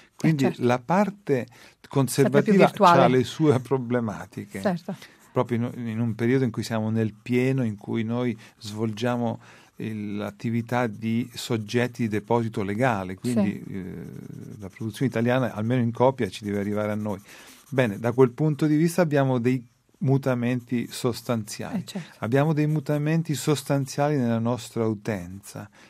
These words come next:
Speaker 1: per le ragioni che le dicevo, che, guardi, non sono numeri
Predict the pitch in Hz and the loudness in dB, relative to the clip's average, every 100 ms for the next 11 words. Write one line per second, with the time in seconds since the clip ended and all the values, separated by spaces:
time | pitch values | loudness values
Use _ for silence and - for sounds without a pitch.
0 | _ 117 110 107 104 101 117 120 117 104 | _ -4 -2 -2 -2 -2 -2 -2 -2 -4
1 | 98 95 - 98 - - - 156 175 214 | -4 -6 -10 -14 -14 -20 -2 2 4 4
2 | 165 135 139 - 214 127 131 127 120 113 | 4 2 0 2 2 4 2 2 2 2
3 | 104 | 0